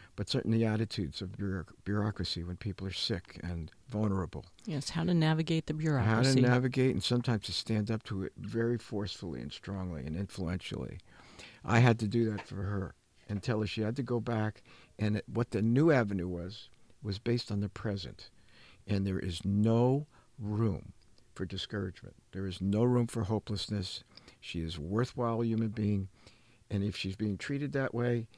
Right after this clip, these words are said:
Speaker 1: it's not the truth. Um,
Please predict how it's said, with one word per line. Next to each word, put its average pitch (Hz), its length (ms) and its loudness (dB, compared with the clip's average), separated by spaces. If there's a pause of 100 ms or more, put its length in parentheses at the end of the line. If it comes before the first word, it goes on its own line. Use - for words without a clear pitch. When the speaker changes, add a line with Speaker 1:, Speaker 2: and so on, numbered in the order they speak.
(200)
Speaker 1:
it's - 260 -8
not 107 280 -4
the 107 100 -10
truth. - 600 -10 (840)
Um, 90 420 2